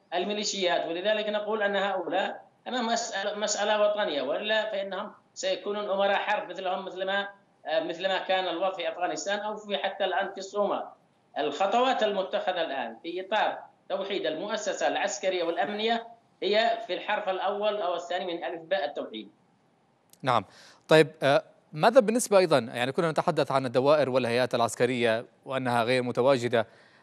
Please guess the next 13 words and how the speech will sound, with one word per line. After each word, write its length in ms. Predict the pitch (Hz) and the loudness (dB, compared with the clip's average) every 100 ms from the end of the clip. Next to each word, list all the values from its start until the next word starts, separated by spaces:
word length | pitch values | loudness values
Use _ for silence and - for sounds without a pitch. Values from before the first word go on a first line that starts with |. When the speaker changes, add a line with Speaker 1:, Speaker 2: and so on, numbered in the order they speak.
| - | -2
Speaker 2:
على، 440 | 123 139 127 127 - | 0 2 2 2 0
آه، 680 | 131 120 113 113 110 110 113 - _ _ _ - | -2 0 2 2 2 0 -2 -8 _ _ _ -8
يعني 260 | 143 127 | -4 -4
في 120 | 127 147 | -4 -2
مدينة 340 | 127 151 139 | -2 0 2
واحدة، 380 | 135 135 139 120 | 2 2 0 -4
هناك 300 | 143 175 185 | -2 -2 -2
أخبار 280 | 175 208 196 | 0 0 0
تتحدث 480 | 180 175 175 170 | -2 -2 -2 0
عن 140 | 160 156 | 0 -2
نقل 200 | 170 143 | -4 -6
الكلية 280 | 123 170 147 | -6 -4 -4
الحربية 580 | 123 143 135 131 120 | -4 -6 -4 -2 -2